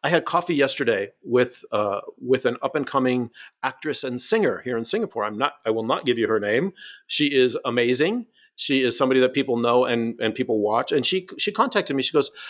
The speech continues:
"I, I wanna learn more about how to be a good communicator." So we talked about several things. The upshot of the co-, of the conversation is, like many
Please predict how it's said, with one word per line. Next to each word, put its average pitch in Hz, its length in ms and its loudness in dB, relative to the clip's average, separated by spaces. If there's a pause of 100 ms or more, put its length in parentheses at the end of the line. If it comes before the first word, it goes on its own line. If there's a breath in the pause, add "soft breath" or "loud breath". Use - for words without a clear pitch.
(220 loud breath)
"I, 156 180 2
I 156 40 2
wanna 175 240 4
learn 165 240 4
more 139 220 6
about 123 240 4 (260)
how 143 140 0
to 127 60 0
be 127 120 4
a 117 60 4
good 120 200 0
communicator." 175 600 -4
So 156 160 4
we 160 100 2
talked 202 240 -2
about 143 220 0
several 117 260 -2
things. - 380 -6 (400 soft breath)
The 180 100 4
upshot 196 400 -2
of 185 80 -2
the 156 80 -2
co-, - 240 -12
of 123 140 2
the 113 80 0
conversation 123 600 0
is, 101 260 -2 (100)
like 147 260 0
many 160 640 2